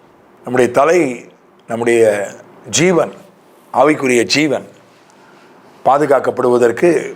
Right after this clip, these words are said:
பெற்ற ரட்சிப்பை, "ஆ, நான் என்னைக்கோ பட்டு ரட்சிக்கப்பட்டேன், போதும் போதும்,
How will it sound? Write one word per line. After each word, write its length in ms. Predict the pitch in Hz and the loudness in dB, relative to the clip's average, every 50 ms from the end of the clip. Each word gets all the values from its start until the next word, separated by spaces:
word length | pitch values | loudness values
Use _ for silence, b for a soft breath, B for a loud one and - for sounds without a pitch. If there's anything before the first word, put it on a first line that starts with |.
| - - | -6 -4
பெற்ற 340 | - 127 - - - 180 160 | -4 -4 -2 -2 0 0 0
ரட்சிப்பை, 640 | 143 131 123 - 170 147 - 139 127 123 131 - 123 | 0 -2 -2 -4 -4 -4 0 0 0 0 0 -2 -2
"ஆ, 260 | 139 156 170 170 160 - - - | -2 -2 -2 -4 -6 -10 -14 -14
நான் 240 | 104 98 101 104 | -12 -12 -10 -10
என்னைக்கோ 360 | 104 104 107 110 107 127 131 131 | -10 -10 -10 -8 -6 -4 -4 -2
பட்டு 260 | 135 131 123 127 131 | -2 -2 -2 -4 -6
ரட்சிக்கப்பட்டேன், 580 | 117 - 135 131 - 127 117 120 - 120 117 | -6 -6 -6 -2 -2 -2 -2 0 -2 -2 -2
போதும் 260 | 101 107 110 117 117 113 | 0 0 0 0 2 2
போதும், 280 | 120 123 113 104 - | 0 0 0 -2 -4